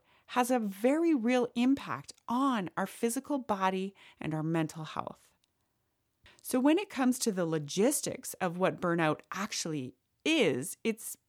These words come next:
basically comes down to experiencing a chronic activation of our stress response without resolution.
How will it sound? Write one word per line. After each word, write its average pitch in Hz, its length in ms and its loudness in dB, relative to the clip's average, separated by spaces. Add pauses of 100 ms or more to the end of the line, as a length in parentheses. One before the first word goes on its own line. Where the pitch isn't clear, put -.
(140)
basically 320 580 0
comes 214 400 0
down 170 360 0
to 165 420 -2
experiencing 220 680 -2
a 160 40 -4
chronic 269 760 -4 (520)
activation 208 840 0
of 175 140 0
our 180 100 0
stress 165 540 -4
response 165 720 -4 (400)
without 156 680 -4 (180)
resolution. 147 920 -6